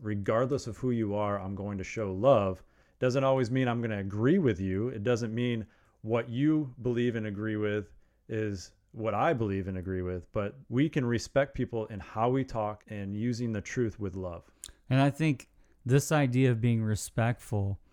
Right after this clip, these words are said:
Speaker 2: like you're saying, Jason, that, that's kind of a, a cultural buzzword and idea today,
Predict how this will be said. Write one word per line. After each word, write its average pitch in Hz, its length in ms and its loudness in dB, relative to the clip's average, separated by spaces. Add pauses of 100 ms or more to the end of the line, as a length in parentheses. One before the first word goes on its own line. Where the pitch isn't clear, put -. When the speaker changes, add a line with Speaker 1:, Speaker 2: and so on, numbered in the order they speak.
(800)
Speaker 2:
like 120 280 4
you're 127 100 6
saying, 123 360 4
Jason, 107 480 4
that, 107 260 2
that's 107 260 0
kind 120 240 2
of 104 140 2
a, 98 220 2 (640)
a 117 80 0
cultural 117 800 2 (520)
buzzword 110 680 6
and 104 100 4
idea 104 480 4
today, 107 840 2